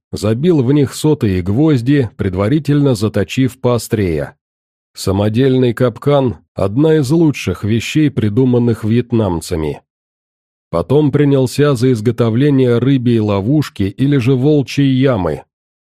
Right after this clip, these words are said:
Сделав несколько штук, отодвинул свои творения в сторону и любовался работой. Волчья яма —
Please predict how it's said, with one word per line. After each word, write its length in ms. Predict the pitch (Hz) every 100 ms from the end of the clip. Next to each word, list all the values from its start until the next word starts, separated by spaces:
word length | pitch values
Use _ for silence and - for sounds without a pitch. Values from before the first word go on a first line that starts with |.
| _ _ -
Сделав 500 | 76 98 160 160 -
несколько 560 | 156 151 151 135 143
штук, 440 | 123 - 160 147 - -
отодвинул 720 | 82 104 107 139 165 156 143
свои 400 | - 110 135 139
творения 640 | 107 113 127 135 117 95 82
в 80 |
сторону 720 | - - 151 143 139 135 - -
и 80 | 87
любовался 720 | 95 98 110 156 156 135 147
работой. 640 | 147 117 90 82 85 73 - _ _ _ _ _ _ _
Волчья 680 | 80 98 151 143 - 135 139
яма — 540 | 127 160 139 82 69